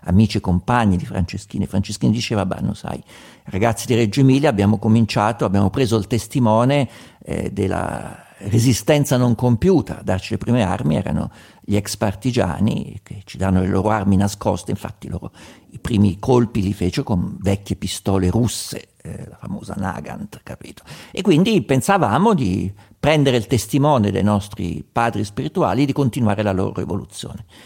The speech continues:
Quanto oggi ha senso questo? Cosa esiste più di quel, l'idea di sinistra? Ma poi c'è anche la destra. Cos'è oggi la destra? Eh, le battaglie in piazza per andare a prendere il gelato dopo le ventidue o farsi l'aperitivo.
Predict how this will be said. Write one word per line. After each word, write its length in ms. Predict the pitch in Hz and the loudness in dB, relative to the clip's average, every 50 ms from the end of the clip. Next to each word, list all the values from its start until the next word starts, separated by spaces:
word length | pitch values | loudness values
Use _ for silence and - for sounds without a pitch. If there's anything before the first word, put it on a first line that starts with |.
| - - - _ _ | -20 -20 -20 _ _
Quanto 300 | - - 185 180 - 139 | -2 0 2 2 4 4
oggi 220 | 135 123 101 - | 2 2 2 0
ha 60 | 113 110 | -2 -2
senso 500 | - - 101 92 92 95 - - - - | 0 0 0 2 0 0 -4 -6 -10 -12
questo? 600 | - - - - 104 - - - - - - - - - - - - - - 92 98 | -10 -10 -10 -10 -12 -14 -18 -18 -18 -20 -20 -18 -18 -20 -20 -16 -10 -8 -8 -8 -6
Cosa 260 | - - 113 98 110 | -4 -4 0 2 2
esiste 400 | 104 92 117 104 - - - 98 | 2 2 0 -2 -2 -4 -4 -4
più 260 | - - 143 147 123 | -2 -2 -2 -2 -2
di 120 | 90 85 - | -2 -6 -10
quel, 280 | - - 64 - - - - - - - - _ | -10 -10 -10 -8 -10 -12 -16 -20 -20 -20 -12 _
l'idea 280 | - 104 92 107 104 101 | -2 0 2 2 4 4
di 100 | 98 98 | 2 0
sinistra? 720 | 95 - 101 95 95 104 98 - - - - - - - - - | -2 -2 0 2 2 2 2 0 -4 -10 -16 -16 -18 -12 -8 -8
Ma 80 | - | -4
poi 100 | - 220 | -4 -2
c'è 120 | 214 - 120 | 0 0 -2
anche 160 | 107 - 101 | -2 -2 -2
la 80 | 90 95 | -2 0
destra. 420 | 104 117 120 98 - - 73 - - - - 131 - - - - - | 0 0 0 0 -4 -8 -12 -12 -12 -10 -10 -10 -10 -12 -16 -20 -8
Cos'è 320 | - 143 131 147 139 113 104 | -4 -2 0 2 2 2 2
oggi 260 | 98 98 90 - 95 | 2 0 0 -2 -2
la 80 | 92 90 | -2 -2
destra? 460 | 87 95 85 - - - - - - - | -2 -2 -4 -4 -8 -10 -14 -18 -18 -14
Eh, 140 | - - | -10 -4
le 100 | 92 104 | -2 0
battaglie 460 | 104 104 104 - - 135 123 131 120 113 | 0 0 -2 -2 0 0 0 2 2 2
in 100 | 107 101 | 0 2
piazza 540 | - 113 117 120 - - - 113 107 98 - - - - - - | 2 0 -2 -2 -2 -2 -2 -2 -2 -2 -4 -8 -18 -20 -20 -16
per 100 | _ - | _ -2
andare 260 | 95 98 101 110 101 104 | 0 2 2 2 0 0
a 60 | 104 | -2
prendere 340 | 107 104 104 104 104 98 101 | 0 2 2 2 2 2 0
il 80 | 90 | 0
gelato 520 | 85 110 101 107 104 104 110 107 - 110 98 | 0 2 2 2 2 2 0 0 -2 -2 0
dopo 260 | 104 98 95 - 107 | 0 -2 -2 -2 -2
le 100 | 98 92 | -2 0
ventidue 840 | 92 92 92 95 - - 98 95 123 143 143 139 117 92 90 - - | 0 0 -2 -2 -4 -6 -4 -2 0 2 2 2 2 0 -2 -4 -6
o 80 | 98 101 | -10 -6
farsi 320 | - 107 98 98 - - | -4 -6 -6 -6 -6 -4
l'aperitivo. 720 | 98 98 98 - 107 98 113 101 - 135 139 123 85 - | -4 -4 -2 -4 -4 -4 -6 -6 -4 -2 -2 -2 -2 -4